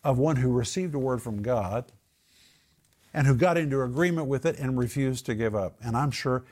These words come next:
he had a lot of opportunities to walk away from it, but he did not. Look what the Bible says, and we're gonna look at the example of Noah.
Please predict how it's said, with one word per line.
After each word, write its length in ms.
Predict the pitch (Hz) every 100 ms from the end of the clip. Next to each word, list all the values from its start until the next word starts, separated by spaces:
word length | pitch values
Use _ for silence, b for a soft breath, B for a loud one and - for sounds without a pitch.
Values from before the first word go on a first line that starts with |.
| b b
he 200 | 156 147
had 180 | 139
a 80 | 127
lot 460 | 120 147 175 185 180
of 120 | 165 -
opportunities 960 | 139 135 143 127 147 123 98 104 113
to 100 | 123
walk 300 | 110 110 -
away 200 | 101 98
from 300 | 85 82 69
it, 120 | 76 - _ B
but 140 | 117 107
he 160 | 110
did 240 | 98 113 104
not. 380 | 87 69 - _ _ _ B B B B
Look 180 | 160 160
what 100 | 185
the 100 | 175
Bible 320 | 143 135 143
says, 640 | 135 135 98 85 107 - - b b b -
and 160 | 139 139
we're 100 | 139
gonna 180 | 139 139
look 160 | 123
at 80 | 143
the 100 | 143
example 500 | 135 123 117 120 110
of 340 | 110 107 -
Noah. 440 | 113 107 98 82